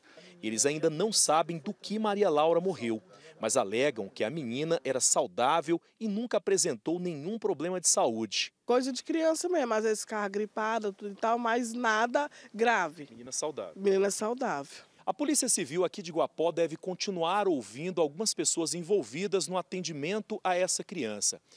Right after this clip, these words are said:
Speaker 1: Segundo o delegado, esses depoimentos são importantes para tentar entender o que aconteceu. O corpo da criança passou por exames no Instituto Médico Legal e somente daqui quarenta e cinco dias esse laudo deve ficar pronto.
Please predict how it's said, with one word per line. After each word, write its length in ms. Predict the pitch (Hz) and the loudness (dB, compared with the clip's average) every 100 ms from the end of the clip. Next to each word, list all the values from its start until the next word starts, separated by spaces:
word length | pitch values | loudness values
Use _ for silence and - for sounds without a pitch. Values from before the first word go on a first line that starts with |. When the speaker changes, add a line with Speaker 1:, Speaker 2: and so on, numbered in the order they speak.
| - - | -20 -8
Speaker 1:
Segundo 300 | - 131 156 | -4 -2 -2
o 40 | 202 | -2
delegado, 600 | 147 120 127 143 160 143 | -2 -2 0 2 2 0
esses 260 | - 139 | -2 -2
depoimentos 840 | 110 185 - 139 107 143 165 165 - - | -2 -2 0 -2 -2 -4 -4 -4 -4 -4
são 200 | - 226 | 0 0
importantes 680 | 226 208 - - 196 202 196 | 0 0 -2 0 -2 0 -2
para 200 | - 185 | 0 -2
tentar 340 | - 160 165 170 | -2 -2 0 0
entender 600 | 180 - 156 123 165 175 | -2 -6 -6 -2 -2 -2
o 100 | 175 | -10
que 180 | - 214 | -8 -2
aconteceu. 840 | 240 - 220 233 202 - 117 110 - _ - - | -2 -2 -6 0 2 2 2 -2 -6 _ -20 -18
O 100 | - | -14
corpo 420 | - - 165 180 123 | -10 2 2 2 -2
da 100 | 120 | -4
criança 540 | 113 117 170 - 170 _ - | -2 -2 0 0 -2 _ -2
passou 260 | 180 220 | 2 4
por 140 | 226 214 | 2 0
exames 540 | 170 - 190 202 151 | 0 2 2 0 -4
no 80 | 180 | -4
Instituto 500 | 190 165 - 208 208 | -4 -6 -8 -10 -8
Médico 480 | 160 165 202 - 208 | -4 -2 -2 -2 -4
Legal 460 | 208 120 117 104 - - - | -2 2 2 0 -4 -20 -10
e 60 | 113 | -4
somente 400 | - 123 156 - | -2 -2 -4 -6
daqui 220 | 123 - | -8 -4
quarenta 560 | - 156 127 202 226 185 | 2 2 2 0 -2 -2
e 60 | |
cinco 360 | - 196 196 139 | 0 0 -4 -10
dias 400 | 104 160 185 - | -4 0 2 2
esse 240 | 175 - | 0 0
laudo 460 | 170 143 170 175 180 - _ | 2 4 2 0 -6 -12 _
deve 400 | 104 147 165 170 | -2 2 2 2
ficar 340 | 151 180 185 - | -4 -4 -4 -4
pronto. 480 | 120 107 107 - | -4 -4 -4 -10